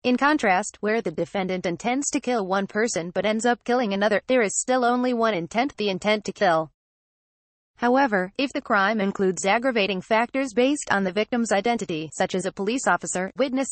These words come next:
or protected class, then the factors must be proven to have actually occurred in order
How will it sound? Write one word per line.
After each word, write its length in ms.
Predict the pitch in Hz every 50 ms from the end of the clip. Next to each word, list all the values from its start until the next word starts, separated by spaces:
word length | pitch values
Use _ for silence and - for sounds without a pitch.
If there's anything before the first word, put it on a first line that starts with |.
| -
or 180 | - 202 233 262
protected 540 | 262 - 262 - 220 214 - - 262 247 -
class, 340 | - 226 202 190 190 - -
then 200 | - 214 233 262
the 100 | 277 277
factors 420 | - - 196 190 190 - 196 185
must 220 | 190 202 226 - -
be 140 | - 185 185
proven 360 | - 220 226 247 240 262 247
to 100 | 202 190
have 180 | 175 175 180
actually 520 | 196 202 247 - - - 294 269 254 254 226
occurred 340 | 185 - - 226 247 254 233
in 120 | 180 180
order 240 | 185 196 214 226